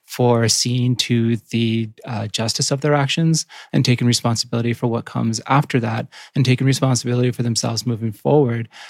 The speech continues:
Uh, and it's incumbent on, on the son to do those things and to take those actions and to be that person.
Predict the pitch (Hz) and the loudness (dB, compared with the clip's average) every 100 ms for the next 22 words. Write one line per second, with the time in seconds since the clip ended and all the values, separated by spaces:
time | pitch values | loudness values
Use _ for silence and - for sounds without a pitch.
0 | - - 123 131 147 139 139 127 147 143 | -14 -6 -4 2 4 4 2 0 2 2
1 | 127 120 107 117 - 120 117 113 107 107 | 2 0 -4 -10 -6 -2 0 -2 -4 -10
2 | - 123 110 - 175 185 123 110 113 - | -8 -4 -2 0 4 4 4 2 -4 -4
3 | - 127 113 113 _ - 139 139 127 120 | -2 0 -2 -6 _ -2 2 4 4 4
4 | 113 - 156 127 110 117 107 123 - 117 | 2 2 2 2 2 -4 -2 -4 -4 -4
5 | 110 151 - 120 113 110 113 113 117 117 | 0 0 2 0 0 -6 -6 -6 -6 -2
6 | 131 135 117 110 | -2 0 -2 -6